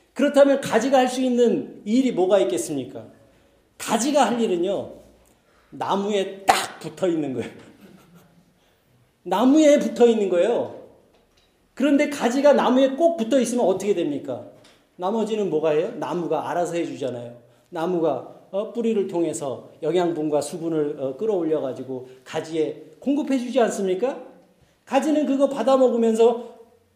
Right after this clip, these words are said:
가만히 있으면 되잖아요. 그러면 거기에서 잎이 나고 꽃이 피고 열매를 맺는 거 아니에요? 그게 가지, 가지잖아요.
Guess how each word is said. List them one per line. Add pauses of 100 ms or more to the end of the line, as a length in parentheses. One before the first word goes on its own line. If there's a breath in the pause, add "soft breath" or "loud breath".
가만히
있으면
되잖아요.
그러면
거기에서 (200 loud breath)
잎이
나고
꽃이
피고
열매를
맺는
거
아니에요?
그게
가지,
가지잖아요.